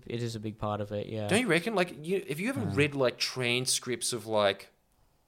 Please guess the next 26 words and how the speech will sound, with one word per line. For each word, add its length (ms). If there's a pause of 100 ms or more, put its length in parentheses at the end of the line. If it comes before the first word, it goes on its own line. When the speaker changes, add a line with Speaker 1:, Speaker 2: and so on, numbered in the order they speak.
(760)
Speaker 2:
dude, 160
even 200
The 80
Simpsons, 540
right? 160
Like, 140
I've 220
read 220
scripts 440
of 80
The 80
Simpsons, 560
and 180
I'm 220
laughing, 640
I 100
guess, 360
because 340
I 100
can 480
remember 480
the 140
joke. 580 (880)
But, 120
like, 300 (1600)
it's, 340